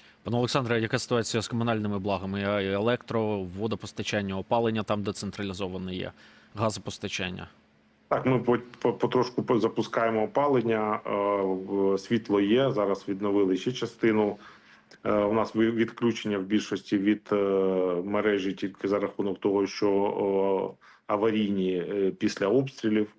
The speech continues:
Speaker 2: тому ми оперативно ладнаємо це, е, де ми можемо, або переключаємо на іншу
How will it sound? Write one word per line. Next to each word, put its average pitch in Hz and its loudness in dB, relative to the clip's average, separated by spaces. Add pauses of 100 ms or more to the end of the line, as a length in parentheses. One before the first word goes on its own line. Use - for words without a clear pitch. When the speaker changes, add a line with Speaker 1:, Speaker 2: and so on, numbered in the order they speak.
(560)
Speaker 2:
тому 101 0
ми 98 2
оперативно 98 -2
ладнаємо 107 0
це, 107 0 (760)
е, 101 -4
де 98 2
ми 107 4
можемо, 101 2
або 92 -2
переключаємо 98 -2
на 98 0
іншу 104 0